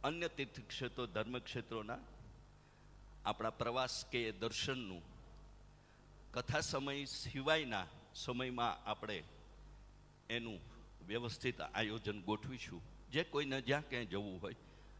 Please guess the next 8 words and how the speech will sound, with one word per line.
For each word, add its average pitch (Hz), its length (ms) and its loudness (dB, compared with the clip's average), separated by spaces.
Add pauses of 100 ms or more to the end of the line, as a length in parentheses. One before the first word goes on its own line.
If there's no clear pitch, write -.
સ્વાભાવિક 135 560 2
છે 113 200 4
કે 104 180 -2 (240)
સત્તરસો - 520 -4
અઢારસો 101 480 -2
કિલોમીટરથી 101 760 -6
આવ્યા 87 320 2
છીએ 85 380 -6